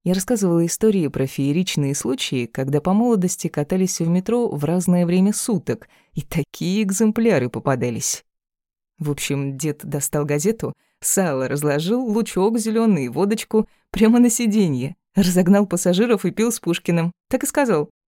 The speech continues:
«Клиника», смеялся Небесный. «О, наша станция». Схватила его за руку и потянула к выходу, пока двери не закрылись.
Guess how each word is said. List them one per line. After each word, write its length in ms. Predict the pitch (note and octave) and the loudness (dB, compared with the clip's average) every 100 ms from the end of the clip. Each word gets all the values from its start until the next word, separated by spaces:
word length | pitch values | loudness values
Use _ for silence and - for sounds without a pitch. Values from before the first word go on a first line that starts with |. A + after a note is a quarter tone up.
| _ _ _ - | _ _ _ -14
«Клиника», 1080 | - - C#3 D#3 D3+ E3 C#3 - C3+ A#2 - _ - | -8 -4 0 2 4 4 2 -2 -4 -4 -8 _ -10
смеялся 680 | - D3 C3 C3 C#3 - | -4 -2 -2 -4 -4 -2
Небесный. 680 | D#3+ E3 C3 - - A#2 - - _ _ _ _ | -2 -2 -2 -4 -4 -4 -6 -12 _ _ _ _
«О, 180 | F3+ G#3+ - - | 0 0 -2 -2
наша 220 | F#3 B3+ | -2 -2
станция». 500 | - D#3 D#3 D#3+ E3 _ _ _ | -2 -2 -2 -4 -6 _ _ _
Схватила 540 | - - C#3+ B2 C3+ C3+ | -8 -4 -2 -2 0 0
его 200 | B2+ C3 | 0 0
за 180 | D3+ E3+ | 0 -2
руку 180 | - | -2
и 60 | D3+ | -4
потянула 440 | D3 - D#3+ E3+ | -4 -2 0 0
к 120 | E3 F#3 | -2 -2
выходу, 520 | G#3+ - C#3 C3+ C3 _ - | -2 -2 0 0 -2 _ -8
пока 220 | A#3 A#3+ | -4 0
двери 280 | A3 G3+ B2+ | 2 2 2
не 140 | B2 | 0
закрылись. 600 | C#3 C#3 B2+ A2+ C3 - | -2 -2 -6 -6 -6 -8